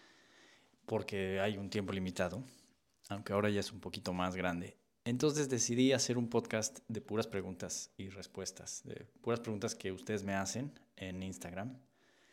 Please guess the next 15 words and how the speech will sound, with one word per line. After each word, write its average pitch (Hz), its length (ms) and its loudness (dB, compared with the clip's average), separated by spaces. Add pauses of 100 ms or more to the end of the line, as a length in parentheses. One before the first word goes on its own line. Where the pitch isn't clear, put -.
(200)
cuando 98 280 -4
pongo 101 320 -2
el, 90 320 -8 (280)
el, 87 200 -6
y 98 240 -6
el 87 160 -8
sticker - 380 -2
de 92 80 -2
preguntas, 85 640 -8
¿no? 107 180 -12 (1160)
No 104 400 2
voy 151 100 6
a 127 60 0
contestar 113 400 -2
todas, 123 560 0